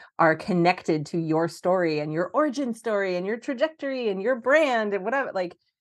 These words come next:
feels like so much pressure to change that when you've worked so hard to become known for this one thing, or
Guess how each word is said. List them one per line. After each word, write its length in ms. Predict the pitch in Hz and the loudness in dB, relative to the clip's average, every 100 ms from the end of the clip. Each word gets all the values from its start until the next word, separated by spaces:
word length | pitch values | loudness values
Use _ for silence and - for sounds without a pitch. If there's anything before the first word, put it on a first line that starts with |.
| _ - | _ -2
feels 180 | 214 214 | 0 0
like 140 | 180 | -2
so 160 | - 185 | -2 -2
much 180 | 175 | -2
pressure 320 | - 185 208 175 | -2 -2 -2 -4
to 140 | 151 | -4
change 380 | - 170 196 196 | -4 -4 -2 0
that 200 | 147 131 | 0 0
when 180 | 151 151 | -2 -4
you've 180 | 151 | -4
worked 200 | 151 143 | -4 -4
so 160 | - 156 | -4 -4
hard 520 | 156 156 151 147 151 156 _ _ _ _ _ | 0 2 4 2 -2 -10 _ _ _ _ _
to 80 | 220 | -2
become 540 | 185 - 180 170 160 160 | -2 0 0 0 -4 -2
known 380 | 185 196 170 165 | -2 0 -2 -4
for 140 | 170 | -4
this 240 | 151 156 | -6 -6
one 460 | 175 156 151 156 156 - | -4 -2 -2 -4 -6 -2
thing, 400 | 254 226 196 180 | 0 2 0 -2
or 460 | 160 151 147 147 | -2 -2 -2 -6